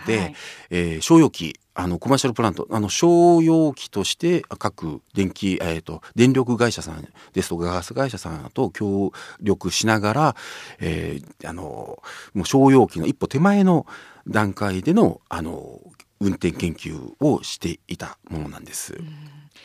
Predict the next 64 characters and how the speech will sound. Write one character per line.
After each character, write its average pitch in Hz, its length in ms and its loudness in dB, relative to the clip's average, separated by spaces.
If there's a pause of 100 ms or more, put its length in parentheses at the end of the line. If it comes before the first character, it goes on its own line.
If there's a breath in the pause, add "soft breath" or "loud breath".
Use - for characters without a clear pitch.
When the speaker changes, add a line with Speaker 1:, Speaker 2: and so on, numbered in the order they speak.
(200 loud breath)
Speaker 2:
今 277 280 -2
振 185 100 -10
り 180 100 -8
返 226 240 -10
っ - 20 -18
て、 - 180 -12
そ 180 180 -10
の 233 140 -6
時 262 360 -12
の、 190 260 -6
ま 185 80 -2
あ、 - 40 -2
Speaker 1:
え - 20 -12
え。 - 20 -12
Speaker 2:
サ 196 100 -10
ラ 208 120 -2
リ 247 200 -6
ー 240 40 -6
マ 202 240 -4
ン 180 220 -10
時 196 160 -8
代 185 200 -6
と 156 120 -14
い 151 80 -8
う 160 100 -6
か、 - 140 -6
Speaker 1:
は 180 140 0
い。 - 40 -20 (200 loud breath)
Speaker 2:
そ - 140 -12
の 226 120 -4
時 254 320 -6
の 160 120 -6
研 226 260 -8
究 269 520 -2
を、 254 140 4 (220 loud breath)
必 202 120 -8
死 - 220 -4
に 311 260 -2
そ 247 100 -6
の 240 60 -6
や 233 120 -2
り 247 80 -8
た 285 80 0
い 262 80 -2
研 262 240 -4
究 269 180 -2
を - 20 0
夢 233 160 -4
中 285 200 -6
に 311 60 -6
な 330 100 -6
っ - 20 -14
て 254 140 -8
さ 208 120 -8
れ 233 120 -8
て 254 180 -8
い 240 60 -14
た 226 400 -6
時 285 200 -2
期、 208 260 -4
Speaker 1:
え 160 80 0
え。 - 60 -14
は - 200 -4
い。 - 160 -14